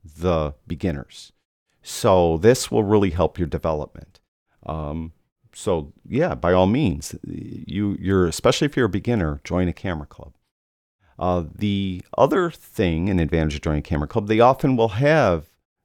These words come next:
um, workshops and seminars and things. Well, they'll bring in an expert in something to talk or to demonstrate something or to show something.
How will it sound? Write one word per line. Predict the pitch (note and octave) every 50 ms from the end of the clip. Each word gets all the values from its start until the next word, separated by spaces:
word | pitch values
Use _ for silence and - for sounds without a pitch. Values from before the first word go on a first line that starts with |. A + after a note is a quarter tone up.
| _ -
um, | E2 E2+ E2 D#2 D#2 D2 C#2+ C#2+ C#2+ C#2 D2+ - _ _ _ _ _ _
workshops | A#2 C3 C3 - - A#2 E2 - - -
and | F#2 D#2+
seminars | - - A#2+ A#2+ A2+ F#2+ E2 D#2 D2 -
and | F2 E2 -
things. | F2+ E2+ D#2 D2 - -
Well, | F2
they'll | D2+ F#2 F2+ D2
bring | D2+ G2+ G2+ G2+ G#2
in | G#2 G2 G2
an | F2 - - -
expert | B2 - - - - E2 D#2 C#2
in | C#2 C#2
something | - - C2+ - - - - - D2+ D#2 - - _ -
to | - -
talk | - - - F#2+ F2 D2+ B1 - - -
or | - D2+ D2+
to | - - - E2
demonstrate | C#2 - F#2+ F#2 F#2 E2+ - - - C#2+ C2+ -
something | - C2 C#2 - - D2 C#2+ C#2 C#2+
or | D#2 D#2
to | D2+ D2+
show | - - A2 G2+ F2+
something. | - - - - - C#2+ C#2+ C2+